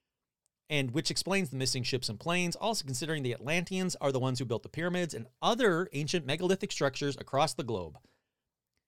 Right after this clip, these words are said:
Giza, Bosnia, Chichen. These megalithic structures are all proof of Atlanteans. They're aligned on the Earth's natural electromagnetic grid lines. It's safe to say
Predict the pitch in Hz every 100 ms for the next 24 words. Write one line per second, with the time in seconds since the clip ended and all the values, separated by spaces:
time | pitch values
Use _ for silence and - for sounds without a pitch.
0 | _ 143 196 151 117 90 139 160 123 113
1 | 92 - - - 110 87 - _ _ _
2 | - 180 208 185 202 202 196 - 170 151
3 | 170 160 - 139 131 - 156 165 170 185
4 | 196 - _ 165 147 131 - - 147 147
5 | 123 107 90 92 90 90 135 143 135 151
6 | 170 185 135 131 135 139 131 120 131 175
7 | - 196 185 131 147 - 170 135 127 120
8 | 175 226 185 233 220 165 143 123 123 123
9 | 123 - _ _ - 131 - 214 208 202
10 | - 202 131 107